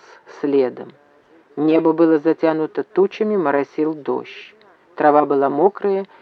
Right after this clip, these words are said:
и в первые же минуты они промокли до нитки. За дождем ничего не было видно. Зеленый полз по компасу и ни разу не отклонился. Опытный человек был этот Зеленый.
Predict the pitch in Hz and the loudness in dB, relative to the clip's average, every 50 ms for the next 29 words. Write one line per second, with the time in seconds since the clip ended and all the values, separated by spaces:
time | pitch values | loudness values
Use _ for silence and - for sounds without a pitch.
0 | - - 196 208 190 - - 277 269 247 214 214 208 190 180 190 190 185 185 196 | -4 2 2 2 2 2 0 2 2 6 8 8 8 8 8 8 6 6 6 4
1 | 233 247 233 - 226 214 - - 165 165 170 165 165 - 156 151 156 160 170 170 | 2 0 2 2 2 2 2 2 0 2 2 2 2 2 2 2 4 2 2 0
2 | - - 165 160 143 156 151 151 139 139 135 127 - - - - - 87 - - | 0 -2 -2 0 0 -2 -2 -2 -2 -2 -4 -4 -6 -10 -18 -18 -18 -18 -18 -20
3 | _ _ _ _ _ _ _ _ _ - 165 170 196 202 233 240 233 240 285 294 | _ _ _ _ _ _ _ _ _ -4 2 2 4 6 6 6 6 6 4 4
4 | 285 269 254 247 - - 247 226 240 226 220 220 202 196 196 190 190 180 143 135 | 4 2 2 0 0 0 2 4 4 4 4 4 4 4 6 6 6 4 4 0
5 | 135 127 127 127 - - - _ _ _ _ _ _ _ - 131 143 160 160 170 | -4 -4 -6 -8 -14 -14 -16 _ _ _ _ _ _ _ -10 -2 2 4 6 6
6 | 185 185 180 175 175 175 _ - 170 175 170 - - _ - 147 143 - - - | 6 6 6 4 2 2 _ 2 2 4 2 0 -4 _ 0 0 0 0 0 0
7 | 196 202 214 196 - 214 196 - - 202 196 196 - - - - - 190 196 196 | 0 0 0 0 -4 -4 -4 0 2 2 2 0 -2 -10 -20 -2 2 4 6 6
8 | 202 214 233 247 247 220 226 220 214 208 208 196 - - 185 180 175 170 151 139 | 6 6 6 4 4 4 2 2 2 2 2 0 0 0 0 2 2 2 0 -2
9 | 135 131 - - - - - - - - _ _ _ _ - 208 226 - - 135 | -4 -4 -6 -10 -16 -20 -20 -20 -20 -20 _ _ _ _ 2 2 2 2 0 -6
10 | - 139 139 135 - - 156 151 151 151 143 143 139 143 135 127 143 139 131 - | -4 -4 -6 -4 -4 -2 -2 0 2 4 4 2 2 -2 -4 -4 -2 -2 -2 -2
11 | - 139 131 - 147 135 131 131 147 151 143 143 143 135 127 127 135 135 143 | -6 -6 -6 -4 -4 -6 -4 -2 -2 0 2 2 2 0 -2 -6 -10 -16 -20